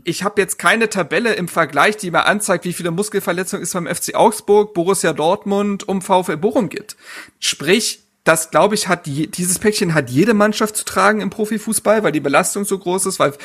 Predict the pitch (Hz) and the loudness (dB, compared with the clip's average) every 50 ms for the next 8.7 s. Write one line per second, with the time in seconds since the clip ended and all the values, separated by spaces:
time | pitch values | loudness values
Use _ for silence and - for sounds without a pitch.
0 | - - - - - - 175 151 156 - 165 147 165 156 - 185 170 - 147 156 | -16 -16 -10 -8 -6 -2 2 2 4 4 6 6 4 4 2 0 0 0 0 0
1 | - - 151 139 139 131 - 147 143 185 240 - - - - - - - - - | 0 -2 -2 -2 -2 -2 -2 -2 0 0 -2 -4 -6 -12 -20 -20 -20 -20 -20 -20
2 | - - - - 135 139 160 160 - 185 180 185 175 - 214 226 208 - 202 151 | -20 -16 -4 -2 2 2 2 4 4 2 2 2 0 0 0 0 2 0 -2 -2
3 | - - 143 170 233 254 - - - 160 160 165 185 196 185 - 156 156 175 185 | 0 0 0 2 2 2 0 -2 0 2 2 4 4 4 4 4 2 2 2 2
4 | 175 - - - 170 185 196 180 - 170 156 156 147 - - - 147 139 175 202 | 0 -2 -2 -2 0 0 0 -2 -2 -2 -2 0 0 0 0 2 4 4 4 4
5 | - 185 160 165 156 156 139 143 151 170 180 175 143 - - 208 208 262 - 156 | 2 0 4 6 6 6 6 4 2 0 0 0 -2 -2 -2 -2 -2 0 -2 -2
6 | 127 - - 131 127 135 131 - 143 127 - 113 120 117 - 131 127 123 - 147 | -2 0 0 0 0 0 -2 -4 -6 -6 -6 -6 -6 -6 -6 -6 -8 -4 -2 -2
7 | 160 165 170 156 143 143 151 165 170 160 123 139 127 160 170 - 180 - 165 143 | 0 0 0 0 4 4 4 4 4 2 2 0 -2 -4 -4 -6 -8 -8 -10 -8
8 | - - - 220 220 170 151 139 - 175 151 143 147 143 | -8 -6 -6 -4 -2 -2 -2 -2 -2 -4 -4 -4 -6 -6